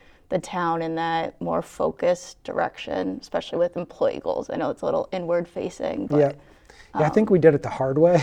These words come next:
Speaker 2: <laughs>
Speaker 1: <laughs> Yeah, did it backwards.
Speaker 2: Yeah, we really did it
Speaker 1: <laughs>
Speaker 2: backwards. We said, "What is, you know, what are those subunit plans and individual goals?" and didn't have one place for them all to point
Speaker 1: Mm-hmm.
Speaker 2: towards, which is what a strategic plan does.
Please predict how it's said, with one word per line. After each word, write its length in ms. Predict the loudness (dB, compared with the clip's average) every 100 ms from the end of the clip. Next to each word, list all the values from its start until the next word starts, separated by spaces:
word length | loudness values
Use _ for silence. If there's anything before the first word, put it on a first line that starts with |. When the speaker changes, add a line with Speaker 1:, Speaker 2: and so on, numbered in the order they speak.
| 0
Speaker 2:
<laughs> 60 | 6
Speaker 1:
<laughs> 60 |
Yeah, 420 | 8 12 12 12
did 180 | 8 6
it 180 | 4 6
backwards. 500 | 6 10 10 12 12
Speaker 2:
Yeah, 220 | 12 12
we 120 | 12 12
really 240 | 10 10
did 140 | 10 10
it 60 |
Speaker 1:
<laughs> 160 | 10 10
Speaker 2:
backwards. 440 | 12 12 12 12
We 120 | 8 4
said, 280 | 6 6 6
"What 260 | 6 6
is, 200 | 4 2
you 100 | 0
know, 100 | 0
what 260 | 2 4 4
are 80 | 4
those 300 | 2 0 0
subunit 680 | 2 2 4 4 2 0 -2
plans 440 | -2 2 0 0
and 140 | -2
individual 800 | -2 -2 -2 2 2 4 2 0 -2
goals?" 640 | 0 4 6 6 4 0 -8 _ _ _ _ _
and 320 | -4 -4 0
didn't 260 | 4 4 2
have 380 | 0 2 2 2
one 560 | 0 2 2 0 0 -4 -10
place 340 | -2 2 2
for 140 | 2 0
them 180 | 0 -2
all 160 | -4
to 60 | -2
point 320 | 0 0 -2
Speaker 1:
Mm-hmm. 140 | 0 4
Speaker 2:
towards, 360 | 6 6 4
which 200 | -4 -4
is 260 | -4 -4 -10 -16 -20 -20 -20 _ _ -4
what 120 | -2
a 60 | 0
strategic 560 | -4 -4 -2 -2 -2
plan 320 | -4 -4 -2
does. 540 | 2 4 4 2 -2